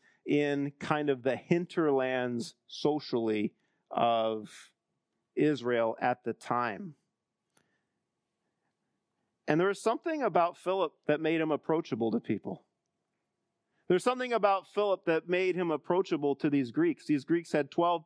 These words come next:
disciples that they could have chosen from. They chose Philip. So I, I've been thinking about that for myself. I'm like, "A-, am I approachable to people who want to meet Jesus?"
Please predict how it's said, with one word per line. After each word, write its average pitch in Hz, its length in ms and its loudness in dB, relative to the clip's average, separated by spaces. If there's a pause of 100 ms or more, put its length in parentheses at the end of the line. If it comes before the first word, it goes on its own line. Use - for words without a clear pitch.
disciples 156 500 -2
that 117 140 -2
they 135 100 0
could 135 160 0
have 131 120 0
chosen 147 300 -2
from. 120 160 -2
They 117 80 2
chose 123 240 -2
Philip. 156 280 -2 (1160)
So - 160 2
I, 214 180 6
I've 196 180 4
been 185 160 -2
thinking 180 180 4
about 170 260 4
that 165 220 2
for 165 100 -2
myself. 147 560 2 (160)
I'm 139 140 2
like, 139 160 2
"A-, 147 200 2
am 156 120 2
I 156 100 4
approachable 143 640 0
to - 140 -2
people 127 500 0
who 135 80 4
want 127 280 0
to 127 100 0
meet 123 180 0
Jesus?" 120 640 -6